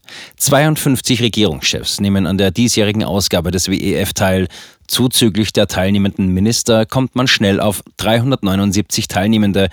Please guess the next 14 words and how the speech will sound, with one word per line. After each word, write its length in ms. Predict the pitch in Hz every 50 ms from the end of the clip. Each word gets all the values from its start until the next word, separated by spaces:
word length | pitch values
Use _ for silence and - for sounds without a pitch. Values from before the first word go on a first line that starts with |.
| - - - -
auf 260 | - 120 - - - -
höchster 320 | 113 101 85 - - 92
Regierungsebene. 840 | 101 98 98 92 87 78 80 - - - - - 60 - - - - - - _ _ _ - - - - - - - -
Der 160 | 101 90 87
Leitsatz 520 | 87 90 113 120 - - 85 - - -
für 120 | - 101 95
zwanzig 360 | - - 113 117 - 127 110
dreiundzwanzig 580 | - 117 120 127 135 135 - 135 127 - 127 -
lautet 380 | 107 92 104 - - 107 - - - - - _ _ _
"Cooperation 840 | - 151 147 147 - 147 139 135 127 120 107 92 - - 107 98
in 220 | - - 120 127 127
a 40 |
Fragmented 720 | 110 - - 120 117 110 117 123 113 110 113 - 123 123 113
World", 460 | 107 92 76 - - - - - -